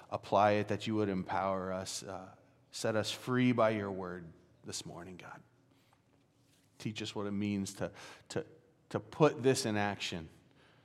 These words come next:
so that our, our lives may be transformed, so that we can look more like you, so that we can enjoy each other, um, and the gift that you give us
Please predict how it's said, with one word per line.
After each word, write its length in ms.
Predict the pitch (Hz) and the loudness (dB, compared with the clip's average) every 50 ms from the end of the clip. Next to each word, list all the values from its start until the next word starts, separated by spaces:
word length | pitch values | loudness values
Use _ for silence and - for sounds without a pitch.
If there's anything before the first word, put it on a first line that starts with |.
| _ _ _ | _ _ _
so 200 | - - 113 104 | -8 -4 0 2
that 240 | 101 98 98 98 - | 4 4 4 2 0
our, 120 | 101 95 - | -2 -4 -2
our 200 | 110 101 95 95 | -2 -2 0 2
lives 380 | 98 104 110 110 110 107 101 | 4 4 4 4 2 0 0
may 160 | 110 104 101 | -2 -2 -2
be 160 | 98 101 104 95 | -2 -4 -4 -4
transformed, 800 | - - 104 92 92 - - - 104 104 101 101 98 98 98 92 | -4 -4 -4 -4 -6 -8 -8 -6 -4 -2 -2 -2 -2 -2 -4 -6
so 160 | - - 98 | -8 -8 -8
that 120 | 90 92 | -8 -8
we 140 | 98 98 95 | -8 -8 -8
can 220 | - - 90 87 - - - - - 143 - | -8 -10 -12 -12 -14 -18 -20 -16 -14 -8 -6
look 340 | 113 110 127 147 147 147 - | 4 8 8 8 8 8 4
more 240 | 143 131 131 131 | 4 6 6 8
like 340 | 127 120 113 113 113 113 - | 8 8 8 8 6 2 -2
you, 220 | 113 110 110 110 110 | -2 0 0 0 0
so 160 | 107 - 101 | -2 -4 -6
that 100 | 101 95 | -6 -6
we 80 | 92 | -6
can 180 | 92 - 104 95 | -6 -4 -4 -4
enjoy 340 | 92 - 120 117 117 120 117 | -2 0 0 2 2 2 2
each 340 | 113 101 104 101 - - 113 | 2 0 -2 -4 -2 0 2
other, 380 | 107 104 107 104 101 98 90 - - - - - - - - | 2 2 2 2 0 0 -2 -6 -12 -14 -14 -16 -16 -16 -14
um, 280 | - 87 90 90 92 87 85 - _ _ _ - - | -14 -14 -14 -14 -14 -16 -18 -20 _ _ _ -12 -4
and 140 | - 113 101 | -2 0 0
the 80 | 95 92 | 0 0
gift 400 | 101 101 120 135 127 131 - - | 0 4 4 4 4 4 2 0
that 140 | 113 101 101 | 0 2 0
you 140 | 104 107 | -2 -2
give 220 | 101 98 117 110 101 | 0 2 2 2 4
us 440 | 104 101 95 - - - - - | 2 0 0 0 -2 -2 -4 -6